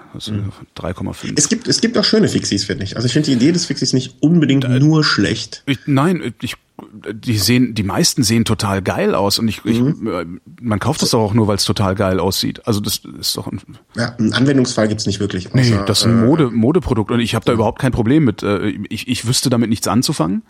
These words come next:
Speaker 2: Mhm.
Speaker 1: Äh, ich muss gerade jetzt, wo der, der Wind ein bisschen stärker wird, muss ich immer sehr schmunzeln.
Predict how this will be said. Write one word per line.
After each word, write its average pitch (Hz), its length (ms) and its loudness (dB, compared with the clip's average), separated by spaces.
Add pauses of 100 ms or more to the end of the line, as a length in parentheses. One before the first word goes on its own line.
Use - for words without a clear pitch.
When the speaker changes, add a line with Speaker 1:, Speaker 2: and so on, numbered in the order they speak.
(340)
Speaker 2:
Mhm. 113 120 0
Speaker 1:
Äh, 120 160 2
ich 120 120 -4
muss 131 220 2
gerade 131 280 2
jetzt, 131 200 0
wo 117 100 4
der, 110 180 2
der 95 200 0
Wind 131 180 2
ein 139 80 2
bisschen - 220 0
stärker 131 380 -2
wird, 135 140 -2
muss 127 120 0
ich 113 100 -10
immer 120 140 2
sehr 110 140 0
schmunzeln. 165 560 0